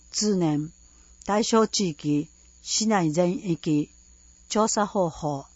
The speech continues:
丸一、土地、家屋。道路からの外観調査です。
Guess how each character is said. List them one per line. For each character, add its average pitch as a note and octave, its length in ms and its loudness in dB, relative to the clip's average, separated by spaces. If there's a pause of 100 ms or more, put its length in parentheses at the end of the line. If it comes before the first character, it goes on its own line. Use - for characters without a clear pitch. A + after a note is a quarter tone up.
(140)
丸 G3 280 0
一、 F#3 460 -2 (320)
土 F#3+ 120 0
地、 A3+ 360 -2
家 G3+ 200 2
屋。 D3+ 400 -2 (880)
道 A#3 200 6
路 F#3 120 2
か F3 100 -2
ら D#3+ 120 2
の F#3 240 0
外 F#3+ 220 0
観 G#3 240 2
調 G3 180 0
査 D#3+ 160 -2
で D3+ 120 0
す。 - 240 -6